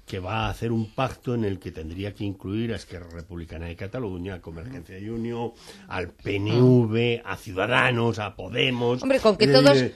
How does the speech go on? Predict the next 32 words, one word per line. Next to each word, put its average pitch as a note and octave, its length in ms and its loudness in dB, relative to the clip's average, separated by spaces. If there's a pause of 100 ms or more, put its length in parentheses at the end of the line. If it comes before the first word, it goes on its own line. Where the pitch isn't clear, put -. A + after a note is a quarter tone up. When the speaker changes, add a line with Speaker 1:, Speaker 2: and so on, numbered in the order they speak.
Speaker 2:
con A#3 160 6
que A3 120 6
todos C4+ 280 8
se D4 100 4
Speaker 1:
eh, - 40 6
es C4+ 60 4
decir, C4+ 160 6
Speaker 2:
abstengan B3 540 6
y F3+ 280 2
sume A3+ 460 -2
con G#3 560 0
Podemos. C4 640 2
Speaker 1:
No, C3 240 -6 (100)
pues - 380 -14
bueno, G2+ 240 -8
pues - 180 -20 (240)
todos - 260 -8
se - 160 -4
abstengan B2 280 0
y A2 40 0
sumen A#2+ 280 -2
con A#2+ 180 -2
Podemos. C#3 500 2 (360)
Eh, G#2 260 0
en G#2+ 80 0
primer A#2 220 -2
lugar, C3+ 260 4
Podemos D3 400 4
ya D3 140 4
ha - 20 0
dejado D3 400 2
claro E3+ 320 0